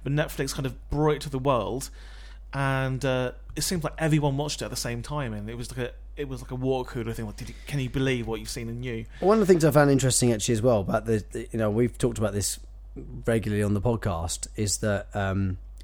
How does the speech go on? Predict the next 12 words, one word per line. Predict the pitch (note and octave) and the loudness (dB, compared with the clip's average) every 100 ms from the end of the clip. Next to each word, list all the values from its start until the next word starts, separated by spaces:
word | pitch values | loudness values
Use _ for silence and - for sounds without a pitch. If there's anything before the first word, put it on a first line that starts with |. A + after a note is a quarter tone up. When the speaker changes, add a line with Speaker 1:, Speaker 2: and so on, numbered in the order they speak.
| - | -6
Speaker 2:
they | - C3 | 4 6
were | A#2+ | 6
doing | B2+ B2 | 6 6
one | B2 B2 | 6 4
episode | A#2 B2+ | 2 2
a | B2+ | 2
week. | C3 - - - - - - - - | 0 -4 -12 -16 -18 -18 -18 -16 -6
So | - C3 | 2 4
they | A#2+ | 4
first | - D3 D#3+ - - - | 4 6 6 2 -2 0
put | B2+ | 0
the, | A#2 A#2 A2+ | 2 0 0